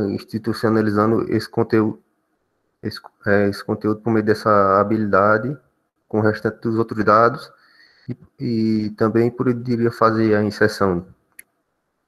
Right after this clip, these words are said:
da mesma habilidade, trabalhando com um exemplo mais simples, que seja, por exemplo, com a moeda, onde só pode existir duas possibilidades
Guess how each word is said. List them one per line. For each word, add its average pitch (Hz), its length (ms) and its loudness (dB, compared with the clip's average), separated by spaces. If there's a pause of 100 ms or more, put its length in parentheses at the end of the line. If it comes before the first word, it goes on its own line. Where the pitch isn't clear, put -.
(200)
da 101 120 4
mesma 117 240 2
habilidade, 113 720 2
trabalhando 107 500 0
com 101 380 -2
um 95 40 -10 (480)
exemplo 107 300 -4
mais 113 160 4
simples, 127 460 -4 (140)
que - 140 -20
seja, 98 720 -2 (1160)
por 101 100 0
exemplo, 98 220 -2
com 104 80 2
a 107 60 4
moeda, 120 720 4
onde 107 240 -4 (380)
só - 220 -2
pode 113 240 0
existir 117 280 -4
duas 120 180 0
possibilidades 120 800 -2